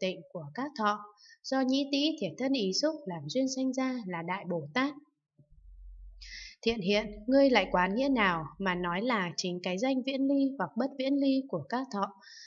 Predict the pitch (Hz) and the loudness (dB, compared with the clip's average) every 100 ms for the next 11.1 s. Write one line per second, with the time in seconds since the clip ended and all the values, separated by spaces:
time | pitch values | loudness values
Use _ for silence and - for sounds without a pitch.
0 | - - 262 254 262 262 302 302 208 170 | -14 -2 0 0 0 2 0 0 -2 -4
1 | 156 254 262 262 269 262 269 262 262 190 | -2 -2 0 0 0 0 0 -2 -4 -8
2 | 147 147 170 143 170 160 180 196 185 151 | -6 -4 -4 -4 -6 -4 -4 -4 -6 -6
3 | 147 240 285 - - _ _ - 165 175 | -2 -4 -4 -12 -20 _ _ -8 -4 -4
4 | 190 185 254 262 254 254 262 277 269 262 | -2 -2 0 0 0 0 2 4 2 0
5 | 190 - 240 - 254 269 262 262 254 175 | -4 -2 -4 -2 0 2 2 2 -2 -6
6 | 147 226 262 208 190 180 _ - - - | -4 -4 -4 -4 -6 -6 _ -20 -20 -6
7 | - 254 254 262 262 269 285 220 151 240 | 0 2 2 0 0 -2 -2 -2 -4 -2
8 | 254 233 175 175 294 294 190 156 143 247 | -2 -2 -2 0 0 0 -4 -4 -2 -2
9 | 247 254 254 254 254 254 - 196 151 - | -2 -4 -4 -2 -4 -6 -6 -6 -6 -4
10 | 175 135 170 170 170 185 190 165 147 240 | -4 -4 -6 -4 -4 -4 -4 -6 -4 -4